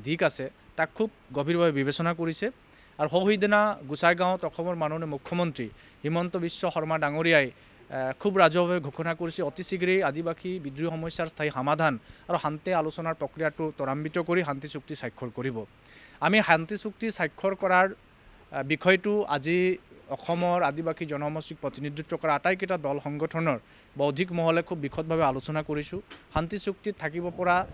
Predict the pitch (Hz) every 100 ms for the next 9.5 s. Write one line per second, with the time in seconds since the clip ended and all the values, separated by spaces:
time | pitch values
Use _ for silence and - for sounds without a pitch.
0 | - - 147 175 170 170 160 160 160 151
1 | 147 156 160 156 - 156 151 123 127 160
2 | 156 143 139 190 226 - - - 165 170
3 | 175 233 214 165 180 190 202 214 202 214
4 | 202 220 180 170 208 202 202 - 202 180
5 | 208 202 214 190 160 202 220 202 233 -
6 | 196 190 143 113 - - - - - 175
7 | - 240 - 170 180 208 220 175 170 202
8 | - 196 - 208 175 - 185 190 165 165
9 | 185 190 190 185 202